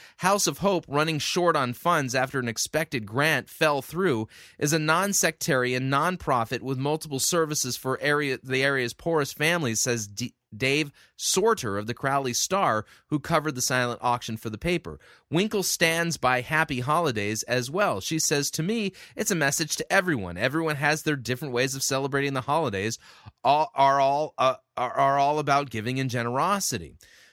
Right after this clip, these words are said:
So, <sighs> here's the deal. Uh, already, uh, the U S A Today, which has now made this a national story, has picked up on the fact that, uh, Jeffress's naughty list,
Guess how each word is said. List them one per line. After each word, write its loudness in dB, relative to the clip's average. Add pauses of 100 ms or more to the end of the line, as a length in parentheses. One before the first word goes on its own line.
So, 2 (380)
<sighs> -18
here's 0
the -4
deal. -2 (480)
Uh, 6
already, 2
uh, 4
the -2
U 0
S 4
A 4
Today, 4 (100)
which -4
has -2
now 2
made 2
this 0
a -2
national 0
story, -2 (720)
has 2
picked -2
up 0
on 2
the -2
fact -2
that, -2 (580)
uh, 2
Jeffress's 0
naughty 2
list, 0